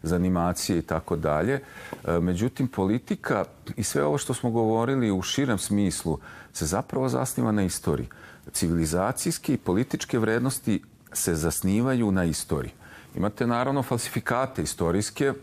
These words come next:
pa na osnovu toga zasnivate svoje neke političke pretenzije i tako dalje, ili neku definiciju svoje zajednice. Ali imate istinske vrednosti, e, e, istorijske, koje svi, kažem, mudri i pametni ljudi znaju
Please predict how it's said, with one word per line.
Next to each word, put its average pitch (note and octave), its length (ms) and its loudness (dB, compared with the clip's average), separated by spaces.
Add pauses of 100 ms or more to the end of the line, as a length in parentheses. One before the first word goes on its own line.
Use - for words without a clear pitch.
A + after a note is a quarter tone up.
(460)
pa G#2+ 120 2
na G#2+ 140 2
osnovu A2 300 0
toga A2 340 2
zasnivate F2+ 580 0
svoje F2 260 2
neke E2 320 0
političke - 460 -2
pretenzije E2 580 0
i D2 60 -4
tako D#2 260 -4
dalje, D2+ 360 0
ili C#2+ 180 -2 (160)
neku D#2 320 -2
definiciju F2+ 680 0
svoje E2+ 260 2
zajednice. D2 580 0 (460)
Ali D#2+ 240 2
imate G3+ 300 0
istinske F3+ 540 0
vrednosti, E2+ 500 0
e, - 20 2
e, D#2+ 680 0
istorijske, A#2+ 760 0
koje D#3 240 2
svi, D#3 420 0
kažem, A#2+ 380 2
mudri C3 320 2
i A2+ 100 -2
pametni B2 400 0
ljudi A2 260 2
znaju E2+ 500 2